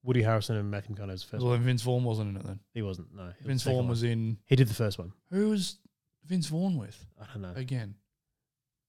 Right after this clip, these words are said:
Speaker 1: And Alexander Daddario with an amazing role. Anyway.
Speaker 2: I haven't watched it.
Speaker 1: Oh, dude,
Speaker 2: Have you
Speaker 1: watch it.
Speaker 2: watched it?
Speaker 1: Yes. The first True Detective was really good.
Speaker 2: What's it about?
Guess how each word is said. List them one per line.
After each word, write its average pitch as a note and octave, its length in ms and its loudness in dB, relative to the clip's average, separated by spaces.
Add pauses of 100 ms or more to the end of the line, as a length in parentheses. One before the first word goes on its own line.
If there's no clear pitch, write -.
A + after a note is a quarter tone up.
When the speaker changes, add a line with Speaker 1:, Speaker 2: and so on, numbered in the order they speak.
(400)
Speaker 1:
And A2 540 0 (200)
Alexander G#2+ 380 0
Daddario F#2+ 460 -8 (420)
with G2+ 120 -14
an F#2 60 -10
amazing F#2 340 -10
role. F2 160 -20 (1800)
Anyway. F2 260 -6
Speaker 2:
I D#3 60 -4
haven't C3 200 0
watched A2 260 -6
it. A2 120 -8 (800)
Speaker 1:
Oh, B2 100 2
dude, C3+ 180 0
Speaker 2:
Have A3 80 -4
you E4 80 6
Speaker 1:
watch D4+ 60 4
it. D#3+ 40 4
Speaker 2:
watched E3 220 2
it? G#2 160 -4 (220)
Speaker 1:
Yes. A2+ 680 0 (640)
The D3+ 80 0
first - 360 -2
True E3 180 2
Detective D#3+ 280 0
was G#2 140 -2
really A#2 260 2
good. B2 220 -2 (800)
Speaker 2:
What's - 160 -10
it E4 40 -4
about? D3+ 340 -2